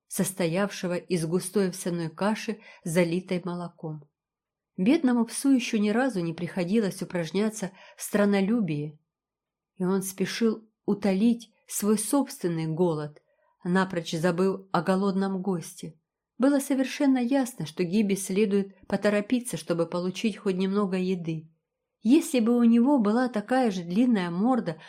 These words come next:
он бы, не раздумывал, кинулся к миске рядом с собакой. Но со своей человеческой мордашкой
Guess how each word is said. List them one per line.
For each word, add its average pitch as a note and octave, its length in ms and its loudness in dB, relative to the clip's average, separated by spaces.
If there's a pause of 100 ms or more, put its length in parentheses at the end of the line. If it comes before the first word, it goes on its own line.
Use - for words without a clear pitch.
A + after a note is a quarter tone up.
(180)
он A#3+ 220 4
бы, A#3+ 80 4
не A#3 180 6
раздумывал, G#3+ 800 2 (180)
кинулся A3 480 2
к G3+ 100 -4
миске G#3+ 380 0
рядом G3+ 320 -2
с G3 100 -8
собакой. F#3 580 -6 (420)
Но F3+ 80 0
со F3+ 160 -2
своей G3 480 0
человеческой F#3 880 -4
мордашкой F3+ 760 -4